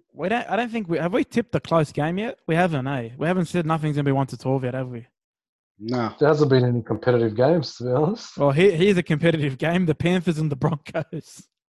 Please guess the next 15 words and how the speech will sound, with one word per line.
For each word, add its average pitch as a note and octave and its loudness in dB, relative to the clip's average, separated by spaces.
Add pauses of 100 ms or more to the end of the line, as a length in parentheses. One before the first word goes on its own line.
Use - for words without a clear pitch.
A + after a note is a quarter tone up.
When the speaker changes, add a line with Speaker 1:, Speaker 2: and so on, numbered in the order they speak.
(300)
Speaker 1:
Jerome D#3+ 4
Luai D#3+ 6
is C3+ -4
a C#3 -4
big C3+ -2
in D3 0
for B2+ -8
them. D#3+ -2 (680)
And C#3 -2
the C#3 0 (100)
Broncos D3+ 2
welcome D3 0
back C#3 0
Xavier C3+ 0 (320)
Coates - -2